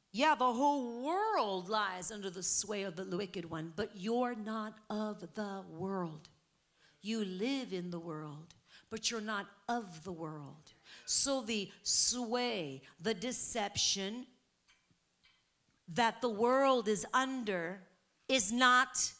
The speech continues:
yours. Don't claim it. Because I'll see Christians and I'll hear Christians talk about it like they're also part of this deception because the world is all under the prince of the pe-, Prince of Peace, the ruler of the,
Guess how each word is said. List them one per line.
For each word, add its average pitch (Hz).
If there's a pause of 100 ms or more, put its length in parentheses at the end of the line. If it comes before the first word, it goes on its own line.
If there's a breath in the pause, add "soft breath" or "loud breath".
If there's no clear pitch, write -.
(420)
yours. 233
Don't 240
claim 262
it. 202 (920)
Because 196
I'll -
see 277
Christians 233
and 220
I'll 254
hear 254
Christians 214
talk 254
about 190
it 190
like 180 (640 soft breath)
they're 220
also 214
part 208
of 160 (380 soft breath)
this 175 (140)
deception 180
because 175
the 175
world 175
is 175
all 180
under 180
the 160
prince 185
of 165
the 165
pe-, -
Prince 185
of 170
Peace, 180
the 156 (400)
ruler 165
of 147
the, 151